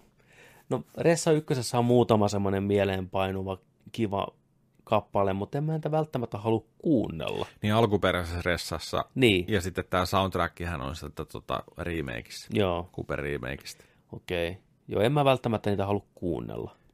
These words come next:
Speaker 1: Pistä
Speaker 2: Niin.
Speaker 1: vähän taustalle soimaan samalla,
Speaker 2: Niin.
Speaker 1: kun tehdään ruokaa.
Speaker 2: Niin, joku ahdistava kellarimusiikki, tiedätkö
Speaker 1: Kyllä.
Speaker 2: sä, sillä kun joku vaan, niin, tiedätkö, jossain.
Speaker 1: Niin, kyllä aikamoiset psykoosit iskisi jossain vaiheessa, kun
Speaker 2: <laughs>
Speaker 1: pistä soimaan.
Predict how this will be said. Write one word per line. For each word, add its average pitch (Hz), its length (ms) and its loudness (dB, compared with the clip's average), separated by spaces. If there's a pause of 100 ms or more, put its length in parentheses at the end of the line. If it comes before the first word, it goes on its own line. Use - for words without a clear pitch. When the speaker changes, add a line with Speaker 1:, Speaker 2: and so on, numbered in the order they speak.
(220)
Speaker 1:
Pistä 104 160 -2
Speaker 2:
Niin. 107 60 0
Speaker 1:
vähän 110 180 0
taustalle 98 420 -2
soimaan 92 400 -4
samalla, 95 280 0
Speaker 2:
Niin. - 100 2
Speaker 1:
kun 101 40 0
tehdään 92 220 0 (460)
ruokaa. 95 520 2
Speaker 2:
Niin, 92 200 -2 (140)
joku 98 280 2
ahdistava 90 540 2
kellarimusiikki, 78 960 -4
tiedätkö 62 280 -6
Speaker 1:
Kyllä. 69 120 0
Speaker 2:
sä, - 60 -4
sillä 69 280 -6
kun 82 120 -6
joku 78 260 -4
vaan, 76 240 -2
niin, 67 200 -8 (560)
tiedätkö, 57 260 -10
jossain. 69 480 -6 (440)
Speaker 1:
Niin, 120 120 -8
kyllä 123 180 4
aikamoiset 127 380 0
psykoosit 101 500 2
iskisi 95 360 0
jossain 98 280 0
vaiheessa, 92 320 2
kun 95 100 -8 (220)
Speaker 2:
<laughs> - 160 -8
Speaker 1:
pistä 107 240 -2
soimaan. 95 500 -2